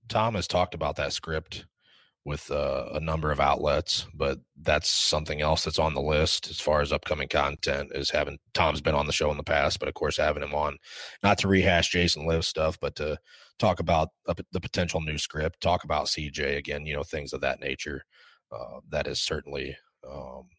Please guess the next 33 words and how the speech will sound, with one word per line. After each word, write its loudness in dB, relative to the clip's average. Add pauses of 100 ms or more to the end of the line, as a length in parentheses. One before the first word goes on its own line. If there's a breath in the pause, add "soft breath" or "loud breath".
(140)
certainly 0
a -2
good -2
idea, -2
and -6
it's -6
definitely -2 (520)
on 0
the -8
list. -2 (640 loud breath)
Um, 0 (800)
oh, 8
also, 6 (140)
uh, 0
fun 0
little 0
fact 0
about 2
C -2
J -2
while 4
we're 0
on -4
the -10
topic. 0 (960)
I 6
actually 6
own 2
C 0
J's -2
first -2
convention -4
banner. -2